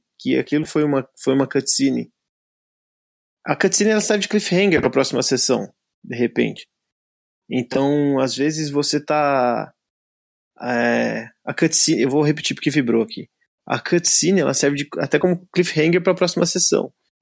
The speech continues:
Então, se você tá finalizando a sessão e você quer deixar um gancho, como aconteceu no Ouro e Glória, eu lembro disso, que a gente tava chegando perto de uma torre, aí tinha o cara que desceu com um dragão, assim, e aí todo mundo ficou, "Nossa, caralho, que,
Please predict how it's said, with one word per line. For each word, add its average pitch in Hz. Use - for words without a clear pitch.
Então, 131
se -
você 139
tá -
finalizando 160
a 151
sessão 143
e 127
você 123
quer 127
deixar 127
um 127
gancho, 143
como 135
aconteceu 143
no 135
Ouro 131
e 117
Glória, 120
eu 104
lembro 123
disso, 127
que 131
a 131
gente -
tava 131
chegando 131
perto 127
de -
uma 131
torre, 131
aí 110
tinha 127
o 123
cara 120
que 123
desceu 127
com 127
um 120
dragão, 117
assim, 123
e 113
aí 113
todo 123
mundo 120
ficou, 123
"Nossa, 147
caralho, 147
que, 143